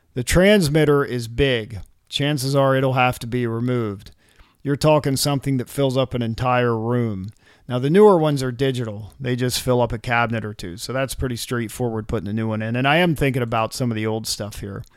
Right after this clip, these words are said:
So it's gonna be quite a bit of work. So the new equipment, you know, it's probably gonna be smaller. Put it in. Cabinet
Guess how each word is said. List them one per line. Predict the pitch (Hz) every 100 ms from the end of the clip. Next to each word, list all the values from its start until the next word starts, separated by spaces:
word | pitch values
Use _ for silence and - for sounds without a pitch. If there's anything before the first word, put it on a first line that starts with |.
| _
So | - - 156 151 135 - _ _ _ _ _ -
it's | 151
gonna | - 220 208
be | 170
quite | 131 165 170 180 -
a | 147
bit | 123 151 147
of | 135 120
work. | 123 107 - - - - _ _ _
So | - 147
the | 156
new | 190 208
equipment, | - 165 160 160 147 123 - -
you | 160
know, | 156 139 139 127 - _
it's | - -
probably | - 196 190 160
gonna | 143
be | 135 127
smaller. | - 131 123 123 123 123 - - _ _
Put | 131 135
it | 131
in. | 123 120 123 113 _ _ _ _ _ _ _ _ -
Cabinet | - 135 135 139 139